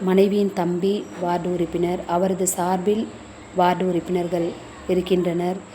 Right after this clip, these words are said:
பனிரெண்டு பேர் ஆளுங்கட்சியை சேர்ந்தவர்.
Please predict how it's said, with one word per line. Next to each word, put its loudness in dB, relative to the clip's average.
பனிரெண்டு 2
பேர் 4
ஆளுங்கட்சியை 0
சேர்ந்தவர். -4